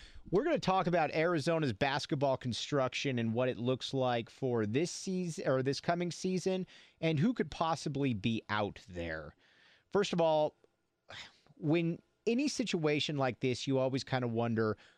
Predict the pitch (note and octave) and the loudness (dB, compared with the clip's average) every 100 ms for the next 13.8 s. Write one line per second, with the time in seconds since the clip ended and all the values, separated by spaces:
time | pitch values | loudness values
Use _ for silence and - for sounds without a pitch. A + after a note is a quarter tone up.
0 | _ - C#3+ - - E3+ D#3+ C#3+ D3 C3 | _ -4 -2 -2 0 2 2 0 0 0
1 | A2+ A#2+ A#2+ A#2+ A#2 A2 A2+ - A#2+ A2 | 2 2 2 2 2 2 0 -2 0 2
2 | G2 F2+ F#2 F2+ E2+ D#2+ - - D3 C#3+ | 0 -2 -2 -2 -2 -6 -8 -2 0 0
3 | A#3 G3+ F3 D#3+ C#3+ E3 D3 C3+ - C#3 | 0 2 2 2 0 -2 0 -2 0 0
4 | B2 G#2+ - C3 A#2+ - A2 A2 A2+ A#2+ | 0 -2 -2 -2 -2 -4 -4 0 2 0
5 | - G2+ G2+ F#2 F#2+ G2 G#2 - - - | -2 -2 0 0 0 0 -2 -8 -20 -20
6 | _ C#3+ D3 D3 C#3+ C3 G3 F#3 C#3+ D3+ | _ 0 0 2 0 0 0 0 2 2
7 | D#3+ D#3 C#3 C#3 D3 C#3+ A#2+ B2+ D3+ E3 | 2 2 2 2 4 2 2 2 0 0
8 | C#3+ B2 - - - C#3 C#3+ A#2+ B2 C3+ | 0 0 -2 -4 0 2 2 0 0 2
9 | C#3+ D#3 C#3 - B2+ C#3 C3 A#2+ C3+ C#3 | 2 0 -2 0 0 2 2 2 2 4
10 | B2+ A2+ A#2 A2+ G#2 - - - C#3+ C3+ | 2 2 2 0 -2 -12 -18 -2 -2 0
11 | D3 A#2+ A2+ - C3 C3 - G#2 - G#2+ | 0 0 -2 -2 -2 -2 -2 -4 -2 0
12 | F#2 E2+ - _ _ _ - D#3+ F3 - | 0 -2 -8 _ _ _ -2 0 0 -2
13 | D3+ F3 E3+ F3 C#3+ F3+ G#3+ | -2 0 2 2 2 0 0